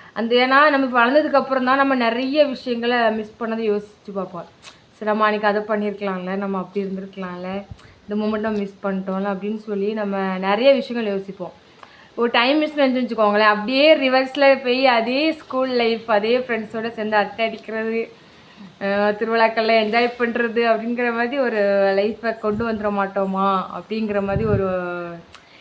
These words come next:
ஏக்கம் வந்து, ஆ, இருக்குது மனசுல. எனக்கு மட்டும் இல்லை, எல்லாருக்குமே அந்த மயக்கம், அந்த ஏக்கம் கண்டிப்பா இருக்கும். இப்போ மேக்ஸிமம்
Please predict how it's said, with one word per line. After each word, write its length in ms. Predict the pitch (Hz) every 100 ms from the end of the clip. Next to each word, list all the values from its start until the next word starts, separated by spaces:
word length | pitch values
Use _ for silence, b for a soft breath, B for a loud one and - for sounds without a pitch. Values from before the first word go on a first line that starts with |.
| B
ஏக்கம் 400 | 208 233 262 277
வந்து, 280 | 247 233 247
ஆ, 100 | 214 196 190 190 185
இருக்குது 380 | 202 208 208 190
மனசுல. 380 | 175 175 175 175
எனக்கு 340 | 175 180 220 285
மட்டும் 220 | 285 320
இல்லை, 140 | 262
எல்லாருக்குமே 500 | 208 247 285 285 311
அந்த 160 | 311 302
மயக்கம், 560 | 254 233 240 233 226 220 - - -
அந்த 160 | 208 220 214 208 208 - - _ -
ஏக்கம் 260 | 214 254
கண்டிப்பா 560 | 240 214 247 285 285 294
இருக்கும். 340 | 262 254 190 - - -
இப்போ 200 | 202 196
மேக்ஸிமம் 760 | 233 208 220 247 339 339 320 269